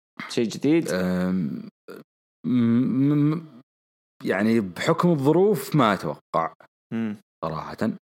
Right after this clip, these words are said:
Speaker 2: يعني إذا كرروا خلوها فاير فلاي فان هاوس ماتش يعني،
Speaker 1: مم.
Speaker 2: الجمهور ممكن ما يعطيهم وجه. <laughs> المباراة
Speaker 1: مم.
Speaker 2: تكرر يعني.
Speaker 1: مم.
Speaker 2: فيا ليت والله، يا ليت.
Speaker 1: حلو. سيدو يقول: "العرض بدأ بشكل جيد وانتهى بكارثة في أول فرحت، قلت أخيرا إن كومور دخل في صورة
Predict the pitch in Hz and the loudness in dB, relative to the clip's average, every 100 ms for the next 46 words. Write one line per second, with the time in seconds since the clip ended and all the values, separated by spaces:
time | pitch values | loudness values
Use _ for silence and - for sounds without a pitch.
0 | _ _ _ - 87 95 92 - 120 110 | _ _ _ -6 -2 0 0 0 0 0
1 | 90 - 104 98 87 85 82 95 80 101 | -2 0 0 0 0 -2 0 0 0 -2
2 | 80 87 98 98 - 107 87 85 - 78 | -4 -2 -2 -4 -2 -2 -2 -4 -8 -8
3 | 90 - _ _ _ _ - 117 107 - | -8 -10 _ _ _ _ -8 -6 -6 -4
4 | 98 98 117 117 123 104 95 101 107 107 | -2 0 0 2 2 2 2 2 0 -2
5 | 104 101 98 92 92 95 120 104 101 85 | 0 0 0 -2 -2 0 0 0 -2 -4
6 | 71 - - _ - 90 104 104 98 104 | -6 -10 -20 _ -10 -2 0 2 0 0
7 | 113 107 82 78 - - _ _ _ _ | 0 2 0 -4 -8 -18 _ _ _ _
8 | _ _ - 104 98 - - 117 117 120 | _ _ -6 -4 -6 -6 -2 2 2 2
9 | 127 165 156 87 - 76 85 117 104 - | 2 2 2 0 -6 -8 -4 -2 -4 -10
10 | - _ _ _ _ _ _ - - 101 | -20 _ _ _ _ _ _ -14 -8 -8
11 | 92 - - - - - 240 226 208 208 | -8 -14 -20 -20 -14 -4 0 2 4 2
12 | 180 156 156 131 143 139 117 135 131 101 | 2 0 0 2 2 2 -2 -2 -2 -4
13 | - - 117 135 170 143 120 127 120 147 | -6 -4 -2 0 0 0 0 -2 -2 0
14 | 143 131 120 127 135 123 - 131 131 - | 0 0 -4 -2 0 0 0 -2 -2 -6
15 | 113 113 113 139 117 107 110 123 117 117 | -6 -6 -4 -2 0 -2 -2 -2 0 -2
16 | - - 117 | -6 -6 -6